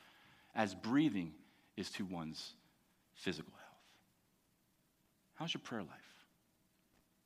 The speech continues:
How are you doing? Do we continually pray? Martin Luther, when pressed by huge volumes of work,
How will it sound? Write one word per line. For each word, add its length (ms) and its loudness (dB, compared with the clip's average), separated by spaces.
How 120 0
are 60 0
you 140 0
doing? 160 -6
Do 80 -2
we 80 2
continually 600 2
pray? 280 -4
Martin 300 12
Luther, 420 8
when 140 10
pressed 400 10
by 100 12
huge 460 8
volumes 500 12
of 140 6
work, 300 10